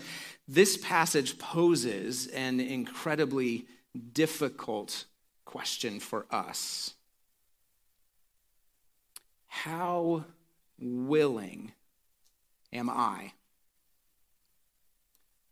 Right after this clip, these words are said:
to be shamed for the name of Jesus?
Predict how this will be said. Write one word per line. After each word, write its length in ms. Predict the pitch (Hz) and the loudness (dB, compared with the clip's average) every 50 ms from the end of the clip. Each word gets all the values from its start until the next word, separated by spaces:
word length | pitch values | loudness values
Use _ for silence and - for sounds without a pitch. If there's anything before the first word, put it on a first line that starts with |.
| _ _ _ _ _ _ _ _ _ _ | _ _ _ _ _ _ _ _ _ _
to 120 | - - 127 | -6 -4 -2
be 120 | 123 120 | -2 -2
shamed 800 | 113 - - - - - 160 139 120 110 98 90 85 92 98 - - _ _ _ _ _ _ _ _ _ _ _ _ _ _ _ _ _ _ _ _ _ _ _ _ _ _ _ _ _ _ | 0 0 0 2 2 0 0 0 -2 -2 -6 -8 -10 -14 -16 -16 -20 _ _ _ _ _ _ _ _ _ _ _ _ _ _ _ _ _ _ _ _ _ _ _ _ _ _ _ _ _ _
for 160 | - - 123 | -12 -8 -6
the 80 | 113 | -4
name 460 | 117 113 110 110 104 101 98 95 95 101 | -4 -2 -2 -2 -4 -4 -6 -6 -8 -10
of 160 | 104 104 98 | -10 -12 -10
Jesus? 680 | - 110 104 95 87 - - - - - - - - | -10 -10 -8 -10 -10 -12 -16 -14 -12 -10 -10 -12 -14